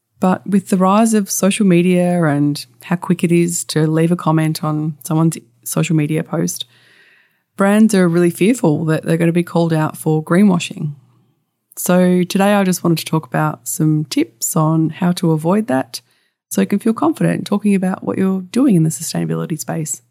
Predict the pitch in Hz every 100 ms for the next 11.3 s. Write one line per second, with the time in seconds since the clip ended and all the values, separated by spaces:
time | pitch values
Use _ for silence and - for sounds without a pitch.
0 | _ _ _ _ _ _ _ _ - 262
1 | - - 214 - 202 196 185 185 180 185
2 | 196 208 170 147 147 160 170 160 - -
3 | 160 _ _ _ _ _ _ 220 247 233
4 | 226 220 180 175 170 - 170 160 165 165
5 | 170 165 160 151 156 175 185 196 165 165
6 | 160 160 156 160 - 196 190 175 160 156
7 | - 165 170 165 - _ _ - _ _
8 | _ - 185 202 214 240 226 202 180 190
9 | 175 170 170 - 202 208 - - 147 135
10 | 151 - 180 185 190 190 180 165 160 160
11 | 170 175